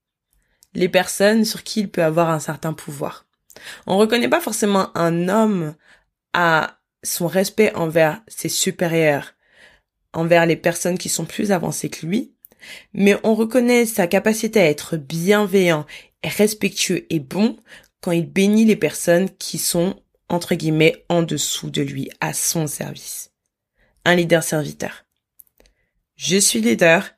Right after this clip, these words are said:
mais je ne vous écrase pas. Je vous bénis, je vous élève, je vous porte. » Alors bien évidemment, n'importe quelle personne pourra dire, « Tu vois tout ça juste parce qu'il est venu voir ses serviteurs et dire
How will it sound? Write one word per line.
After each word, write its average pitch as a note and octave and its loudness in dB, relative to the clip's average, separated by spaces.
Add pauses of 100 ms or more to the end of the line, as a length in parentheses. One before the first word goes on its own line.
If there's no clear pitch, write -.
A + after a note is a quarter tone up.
(300)
mais E3+ 2
je E3+ 0
ne D#3+ 2
vous C#3+ -4 (460)
écrase A3 2
pas. C#3+ 0 (380)
Je D3+ -6
vous C#3+ -6
bénis, E3 2
je - -8
vous C3+ -4
élève, C#3 2 (300)
je C#3+ -8
vous C3 -10
porte. » - -2 (680)
Alors E3+ 4
bien F3+ 2
évidemment, F#3+ 4
n'importe F3+ 0
quelle G3 2
personne G3 0
pourra D#3 -2
dire, « E3 2
Tu - -4
vois E3+ 2
tout F3 -6
ça G3 0
juste F#3+ -4
parce E3+ -2
qu'il E3+ -6
est F3 0
venu F3+ -2 (340)
voir F3 2
ses G3 -2
serviteurs F3+ 0
et F3+ -2
dire E3+ -4